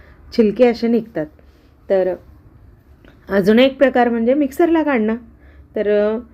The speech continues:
ह्या पद्धतीने मी विळीने बारीक बारीक तुकडे करून घेते आणि तुकडे केल्याच्या नंतर हे खोबरं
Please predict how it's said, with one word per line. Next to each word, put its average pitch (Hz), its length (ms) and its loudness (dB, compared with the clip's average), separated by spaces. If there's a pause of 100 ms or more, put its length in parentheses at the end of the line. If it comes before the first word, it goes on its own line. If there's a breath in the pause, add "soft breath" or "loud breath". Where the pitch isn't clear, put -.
(180)
ह्या 226 120 0
पद्धतीने 233 460 0
मी 240 160 2
विळीने 202 360 0
बारीक 190 300 -2
बारीक 196 280 -2
तुकडे 190 260 -2
करून 190 280 -2
घेते 190 380 -4 (640 soft breath)
आणि 190 380 -8 (100)
तुकडे 208 220 0
केल्याच्या 208 460 0
नंतर 190 340 -4 (480 soft breath)
हे 277 160 4
खोबरं 196 360 0